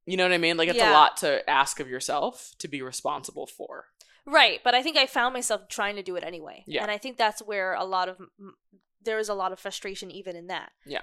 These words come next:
Speaker 2: In that, like, I'm a kid. I only have so many tools at my disposal
Speaker 1: Right.
Speaker 2: to really cope with this, but I'm actively trying not to hold these kids responsible for my circumstance and
Speaker 1: Mm-hmm.
Speaker 2: my position,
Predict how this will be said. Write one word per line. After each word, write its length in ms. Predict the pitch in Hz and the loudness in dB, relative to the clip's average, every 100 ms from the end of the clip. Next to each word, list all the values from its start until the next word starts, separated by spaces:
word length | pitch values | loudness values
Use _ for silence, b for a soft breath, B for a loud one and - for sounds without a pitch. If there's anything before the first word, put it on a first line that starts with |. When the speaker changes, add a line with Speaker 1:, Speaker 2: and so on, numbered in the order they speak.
| - | -6
Speaker 2:
In 100 | 226 | -4
that, 120 | 208 | -2
like, 160 | 190 - | -4 -2
I'm 160 | 220 220 | -2 -2
a 60 | |
kid. 260 | - 208 175 | -4 -6 -2
I 160 | 185 196 | -2 -2
only 260 | 208 208 | -4 -10
have 320 | 196 196 180 180 | -8 -4 -4 -6
so 220 | - 220 | -6 -4
many 220 | 196 190 180 | -6 -10 -14
tools 420 | - 240 226 214 | -10 -6 -6 -4
at 100 | 180 | -6
my 160 | 196 190 | -6 -6
disposal 680 | 185 - 202 196 175 165 _ b | -8 -6 -6 -6 -6 -10 _ b
Speaker 1:
Right. 140 | 143 | -6
Speaker 2:
to 100 | - | -6
really 220 | 214 202 196 | -6 -8 -8
cope 360 | - 226 233 | -8 -8 -6
with 140 | 202 - | -10 -8
this, 380 | 185 175 - - b - | -8 -8 -10 -10 b -6
but 100 | 208 | -2
I'm 120 | 196 | -2
actively 520 | 170 214 226 233 202 | 0 -2 -2 -6 -6
trying 500 | 196 - 196 190 190 | -12 -10 -8 -8 -10
not 320 | 185 185 185 - | -8 -6 -6 -8
to 520 | 208 185 175 165 175 _ _ _ - | -10 -10 -10 -16 -20 _ _ _ -6
hold 360 | 233 208 196 - | -4 -2 -6 -14
these 320 | 208 202 - | -16 -12 -14
kids 360 | - 220 185 - | -10 -10 -10 -10
responsible 680 | 180 - 180 175 180 175 | -10 -8 -8 -8 -12 -12
for 160 | 185 185 | -12 -12
my 460 | 175 180 170 170 175 _ _ _ _ | -10 -8 -10 -12 _ _ _ _ _
circumstance 800 | - 208 190 254 254 285 302 311 | -6 -6 -6 -10 -8 -8 -8 -10
and 160 | 220 160 | -10 -10
Speaker 1:
Mm-hmm. 180 | 147 135 | -12 -12
Speaker 2:
my 160 | 190 185 | -10 -10
position, 580 | 185 190 190 - 320 | -10 -12 -10 -8 -8